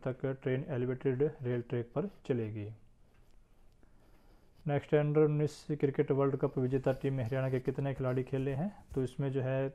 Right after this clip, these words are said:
तीन खिलाड़ी जो खेले हैं, जो कि इसमें हरियाणा में रह रहे हैं। ये है, इसमें तेज गेंदबाज हैं गौरव सांगवान जो कि भिवानी से हैं, निशांत सिंह जो कि रोहतक से हैं और दिनेश बाना हिसार से।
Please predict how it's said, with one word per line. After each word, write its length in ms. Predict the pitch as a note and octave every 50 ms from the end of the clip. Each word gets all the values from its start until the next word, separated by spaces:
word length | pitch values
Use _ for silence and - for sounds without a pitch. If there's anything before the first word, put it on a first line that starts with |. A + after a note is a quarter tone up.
| - -
तीन 240 | C3+ C3 C3+ C#3+ C#3
खिलाड़ी 360 | C#3 - C3 C3 C3+ C3+ C3
जो 100 | C3 C3
खेले 260 | B2+ - C3 C3 C3+ C3
हैं, 160 | C#3+ D#3+ D#3
जो 100 | C#3 C3+
कि 100 | B2+ -
इसमें 260 | B2+ - - C3+ B2+
हरियाणा 260 | B2 B2 B2+ B2+ B2+ B2+
में 80 | B2+
रह 120 | B2 B2 A#2+
रहे 140 | B2 B2
हैं। 160 | C3 D#3+ F3+ - - - - - - - - - - - - - -
ये 260 | C#3 B2+ C3 C3+ C#3 B2+
है, 380 | B2 C3 C3 C3 C3 C3+ D3 - - - - - - - - - - _ - - - - - - - - -
इसमें 760 | - D3 C#3 - - D3+ C#3+ C#3+ C#3+ C#3 C#3 C#3 C#3 C#3 C#3 - - - - - D3 C#3+ D3 - - - - - - -
तेज 280 | - C#3 C#3 C#3 C3+ C#3
गेंदबाज 460 | C3+ C3+ C3+ C3+ C3+ C3+ C3+ C3+ C3
हैं 460 | A#2+ B2+ B2+ C3 C3+ C3+ C3+ C#3 D#3 G#3 - - - - - G#3
गौरव 260 | C#3 A#2+ B2+ C3 C3+ C3
सांगवान 420 | - D3 C3+ C3+ C#3 C#3 C#3 C#3+
जो 120 | C3 C3+ C3
कि 60 | C3+
भिवानी 340 | B2+ B2 A#2 B2+ B2+ C3 C#3
से 160 | C#3 - D3 C#3+
हैं, 220 | D3 D#3+ E3+ D3
निशांत 400 | C3+ B2+ A#2+ - - B2+ B2+ C3 -
सिंह 480 | - - C#3+ C#3+ C#3+ C#3 C#3 C#3 C#3+ C#3
जो 160 | B2+ B2+ B2+
कि 100 | B2+ C3+
रोहतक 340 | B2+ A#2+ B2 - - C#3 -
से 160 | - - D3
हैं 120 | D3+ F3+
और 200 | F3 D#3+ C#3+ C3 B2
दिनेश 280 | C#3 C3 C3+ C3+ B2+
बाना 240 | C3+ B2+ B2+ C#3 C3+ B2
हिसार 400 | A#2+ A#2+ - - B2 A2+ A2 A2
से। 240 | - - A2+ A2